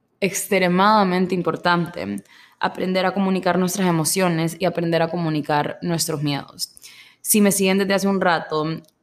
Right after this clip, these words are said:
saben que les conté que nuestro plan después de casarnos era mudarnos a Miami, que el plan todavía está ahí, pero está un poco más a la deriva por los momentos.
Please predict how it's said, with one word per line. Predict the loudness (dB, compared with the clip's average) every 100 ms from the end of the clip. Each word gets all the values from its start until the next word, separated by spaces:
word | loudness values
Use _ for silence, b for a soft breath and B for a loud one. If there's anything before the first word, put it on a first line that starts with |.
| _ _ _
saben | -6 0 2 2 -2
que | -2 0 0
les | -2 -6
conté | -8 -6 -8
que | -4 -2 0 -2 -6 -8
nuestro | -6 -4 -4 -4
plan | -4 -4
después | -4 -2
de | -2
casarnos | -2 -2 0 0 -4 -8 -6
era | -4
mudarnos | -2 -2 -2 -4 -6
a | -4
Miami, | -2 -2 -4 -8 -12 B B B _
que | -2 4 4 4
el | 0
plan | 2 0 2
todavía | 2 2 2 0 2 2 0
está | -4 -4 -2
ahí, | -2 -2 -6 -2
pero | 0 0
está | -2
un | -8
poco | -8 -6
más | -4 -4
a |
la | -2 0
deriva | 0 0 0 -2 -4
por | -8 -2
los | 0 0
momentos. | 0 0 -2 -6 -16 -18